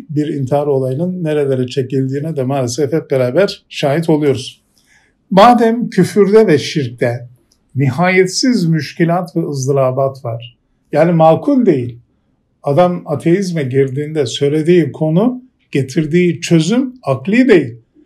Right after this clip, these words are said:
Ya sen gözünün önünde kainat var, bu kadar mükemmel yapılmış, muntazam yapılmış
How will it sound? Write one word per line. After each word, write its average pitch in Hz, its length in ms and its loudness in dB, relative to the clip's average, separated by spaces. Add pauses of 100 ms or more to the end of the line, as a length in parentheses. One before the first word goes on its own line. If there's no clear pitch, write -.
(240)
Ya 127 120 -2
sen 170 420 -4
gözünün 143 320 -2
önünde 131 440 -4
kainat 143 540 0
var, 127 240 -4
bu 160 100 -4
kadar 156 300 -4
mükemmel 143 640 -6
yapılmış, 143 680 -6
muntazam 131 560 -6
yapılmış 139 640 -4